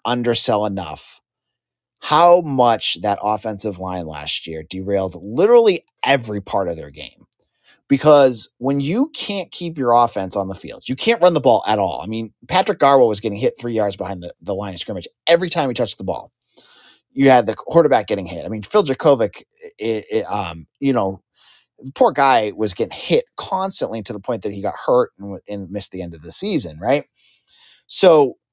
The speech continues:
that impacts the offense. Then the defense has to do too much because they can't get off the field. Then you're putting too much pressure on your special teams. It was su-, I mean, when your offensive line is so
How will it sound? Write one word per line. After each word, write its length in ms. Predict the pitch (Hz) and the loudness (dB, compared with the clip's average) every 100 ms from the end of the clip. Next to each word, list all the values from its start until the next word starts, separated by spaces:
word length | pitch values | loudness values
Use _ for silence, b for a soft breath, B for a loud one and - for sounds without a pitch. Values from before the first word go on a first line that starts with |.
| _ _ _ _ _ _ _ _ _ _ | _ _ _ _ _ _ _ _ _ _
that 380 | 120 151 165 - | 0 4 4 4
impacts 400 | 151 143 135 - | -2 -2 -4 -4
the 100 | 117 | -2
offense. 400 | 107 101 76 76 | -2 -2 -8 -10
Then 160 | 131 147 | -4 -2
the 80 | 156 | 0
defense 420 | 156 175 147 135 | -2 0 0 0
has 180 | 123 104 | 0 -2
to 60 | 104 | -6
do 160 | 98 | -8
too 180 | 82 98 | -8 -8
much 240 | 87 78 | -10 -12
because 240 | - 107 95 | -12 -10 -2
they 160 | 127 | 0
can't 240 | 170 139 104 | 0 -4 -2
get 120 | 98 | -2
off 140 | 90 | -2
the 60 | - | -6
field. 200 | - 80 | -10 -8
Then 140 | 117 | -4
you're 100 | 143 | -4
putting 280 | 139 - 147 | -2 -2 -4
too 120 | - | -2
much 180 | 143 113 | -4 -2
pressure 300 | - 139 123 | -2 0 0
on 80 | 117 | -4
your 140 | 101 - | -6 -10
special 340 | - 170 160 - | -2 2 2 0
teams. 180 | 123 - B B B | -12 -14 B B B
It 180 | - 226 - | 0 0 4
was 200 | 165 139 | 2 4
su-, 340 | - - 165 - _ | 4 4 0 -2 _
I 80 | 139 | -2
mean, 180 | 151 127 b b _ | 0 -2 b b _
when 480 | 131 156 208 226 202 | -2 2 2 0 2
your 260 | 160 165 | 4 4
offensive 560 | 131 139 139 127 127 104 | 4 -2 -2 -2 -2 -4
line 280 | 104 104 95 | -6 -8 -8
is 200 | 92 92 | -8 -6
so 560 | - - - 107 110 | -4 -2 -2 0 0